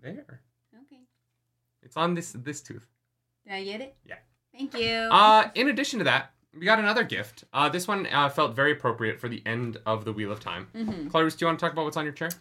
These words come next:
Speaker 2: Yeah, we, we got our very own shawl here. Let me, you're gonna have to let me out. Um, 'cause I'm gonna have to show it.
Speaker 1: You're also wearing green. I love that we're all wearing green.
Speaker 2: I know, I didn't mean to.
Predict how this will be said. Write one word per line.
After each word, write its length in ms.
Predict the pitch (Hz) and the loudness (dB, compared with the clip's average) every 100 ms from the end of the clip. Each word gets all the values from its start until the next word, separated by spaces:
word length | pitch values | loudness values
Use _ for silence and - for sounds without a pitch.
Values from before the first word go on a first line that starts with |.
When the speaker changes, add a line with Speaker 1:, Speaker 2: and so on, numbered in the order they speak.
| _ _ _ | _ _ _
Speaker 2:
Yeah, 600 | 254 370 466 392 254 226 214 | -2 2 6 6 6 4 0
we, 340 | 269 330 349 254 | -2 0 -2 -2
we 140 | 302 | -2
got 320 | 302 294 285 | 6 8 8
our 120 | 269 247 | 4 0
very 300 | 226 262 294 | 0 0 -2
own 480 | 208 208 214 214 - | -2 -2 -4 -6 -8
shawl 680 | - - 226 180 165 170 170 | -14 -6 0 2 2 0 -4
here. 380 | 208 175 175 208 | -8 -4 -4 -6
Let 80 | 214 | -10
me, 260 | 226 208 - _ 190 | -10 -12 -16 _ -18
you're 200 | 190 196 | -16 -16
gonna 120 | 196 190 | -10 -8
have 100 | 190 | -8
to 100 | 190 | -12
let 160 | 180 | -12
me 100 | 175 | -10
out. 180 | 185 190 - - _ _ _ - | -10 -10 -14 -20 _ _ _ -2
Um, 360 | 226 220 185 - | 2 2 -2 -12
'cause 100 | - | -18
I'm 120 | 233 | -14
gonna 220 | 262 285 | -8 -6
have 140 | 269 - | -6 -8
to 80 | 262 | -8
show 280 | 320 359 | -4 -2
it. 100 | 254 | 2
Speaker 1:
You're 160 | 143 175 | 4 4
also 260 | 120 127 117 | 4 -2 -2
wearing 160 | 107 | -2
green. 240 | 98 104 92 | 0 -2 -2
I 40 | |
love 180 | 117 127 | -2 -2
that 100 | 143 | -2
we're 120 | 120 | -4
all 140 | 104 107 | -4 -4
wearing 200 | 101 98 | -4 -6
green. 240 | 101 95 | -6 -2
Speaker 2:
I 80 | 262 | -2
know, 120 | 285 | 2
I 120 | 262 | 2
didn't 200 | 220 254 | 2 -2
mean 180 | 247 262 | -6 -8
to. 300 | 254 165 123 | -8 -10 -12